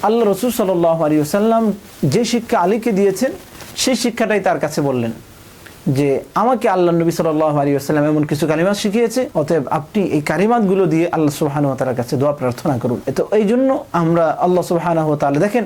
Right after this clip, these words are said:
দোয়া একটা এমনি একটা বড় আমল, আর দোয়া ও মুখুল ইবাদা, দোয়া সমস্ত ইবাদতের মগজ বলা হয়েছে। এই জন্য এক তো দোয়া, আরেকটা হচ্ছে নবী সাল্লাল্লাহু আলাইহি ওয়াসাল্লামের শিখানো পদ্ধতিতে দোয়া। দুটো যখন এক হবে, তখন আল্লাহ সুবহানাহু ওয়া তাআলা আশা করি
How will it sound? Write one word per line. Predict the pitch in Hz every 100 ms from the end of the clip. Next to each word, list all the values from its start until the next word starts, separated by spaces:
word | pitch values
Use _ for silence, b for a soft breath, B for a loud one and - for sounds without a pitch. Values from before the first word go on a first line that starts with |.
| -
দোয়া | 151 190
একটা | - -
এমনি | 233 285
একটা | 277 - 202
বড় | 175 185
আমল, | 143 135 107 -
আর | 165
দোয়া | 135 165 170 226
ও | 226
মুখুল | 208 - 220 151 139
ইবাদা, | 139 123 - -
দোয়া | 143 233 254 - -
সমস্ত | - 247 277 -
ইবাদতের | 202 220 214 196 202
মগজ | 170 170 226 -
বলা | 208 160
হয়েছে। | 127 117 - - 214
এই |
জন্য | 233 285 302
এক | - 220 -
তো | 269
দোয়া, | 175 190 233 - -
আরেকটা | 208 247 247 254
হচ্ছে | 240 220
নবী | 202 226
সাল্লাল্লাহু | 214 208 196 190 190
আলাইহি | 185
ওয়াসাল্লামের | 185 185 202 202
শিখানো | 202 233 254 247 208
পদ্ধতিতে | 202 196 240 294
দোয়া। | 294 160 139 113 -
দুটো | 165 285 330 240
যখন | 233 254
এক | - 220 214
হবে, | 208 156 170 -
তখন | 220 220
আল্লাহ | 180 185
সুবহানাহু | 175 160 156 151 147
ওয়া | 139
তাআলা | 135 135 -
আশা | 180 - 226
করি | 175 143